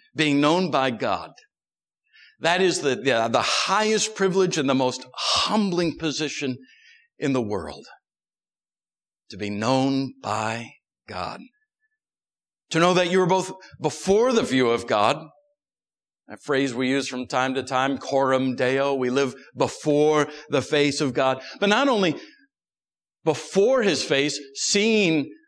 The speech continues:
by him, but treasured by him as trophies of it. That's what you are. You are trophies of his grace,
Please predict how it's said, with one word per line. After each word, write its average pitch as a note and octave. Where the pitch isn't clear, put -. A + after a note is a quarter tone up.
by A2+
him, A2+
but A2
treasured A2+
by F#2
him F2+
as G2
trophies A2
of G2+
it. G#2
That's C#3+
what D3
you C3
are. G#2+
You B2
are G#2+
trophies D3+
of G2+
his G2+
grace, E2+